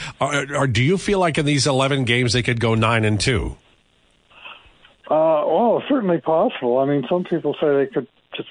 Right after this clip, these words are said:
Speaker 2: run the table. I, I, I don't buy that, but I, I am pretty happy with, in terms of them showing up to play in games. Like last night, I viewed last night as being a trap game, and I also viewed kind of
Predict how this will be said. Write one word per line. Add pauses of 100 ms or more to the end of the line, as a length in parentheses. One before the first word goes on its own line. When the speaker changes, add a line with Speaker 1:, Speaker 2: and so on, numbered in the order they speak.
(100)
Speaker 2:
run
the
table.
I,
I,
I
don't
buy
that,
but
I, (540)
I
am (340)
pretty
happy
with, (180)
in
terms
of (680)
them (140)
showing
up
to
play
in
games.
Like
last
night,
I
viewed
last
night
as
being
a
trap
game,
and
I
also
viewed
kind
of